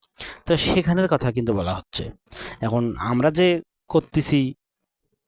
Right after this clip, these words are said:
প্রত্যেকটি মহল্লায়, এলাকায়, এটি কি কোরআন সাপোর্ট করে কিনা একটু আপনারা নিজেরা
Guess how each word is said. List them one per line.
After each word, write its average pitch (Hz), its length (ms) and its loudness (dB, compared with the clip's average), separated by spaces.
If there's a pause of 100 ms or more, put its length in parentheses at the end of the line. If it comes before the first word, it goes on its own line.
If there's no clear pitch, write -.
(240)
প্রত্যেকটি 139 480 -2
মহল্লায়, 123 600 0
এলাকায়, 113 460 -2 (800)
এটি 156 160 -2
কি 165 300 0
কোরআন 139 280 2
সাপোর্ট 139 400 -2
করে 131 220 2
কিনা 170 300 -2
একটু 139 300 2
আপনারা 117 500 0
নিজেরা 117 580 0